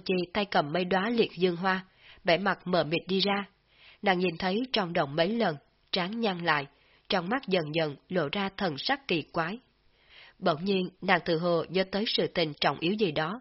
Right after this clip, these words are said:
vội vàng đem liệt dương hoa bỏ vào trong túi trữ vật, rồi vội vàng rời khỏi nơi đây, nhằm về phía dưới núi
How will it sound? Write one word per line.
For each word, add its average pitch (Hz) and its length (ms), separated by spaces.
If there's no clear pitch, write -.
vội 190 120
vàng 170 320
đem 214 160
liệt 208 280
dương 175 160
hoa 190 280
bỏ 143 160
vào 160 360
trong 175 140
túi 180 120
trữ 151 140
vật, 160 240
rồi 196 120
vội 175 200
vàng 165 280
rời 170 180
khỏi 147 260
nơi 185 200
đây, 202 260
nhằm 175 280
về 170 140
phía - 240
dưới 190 140
núi 202 320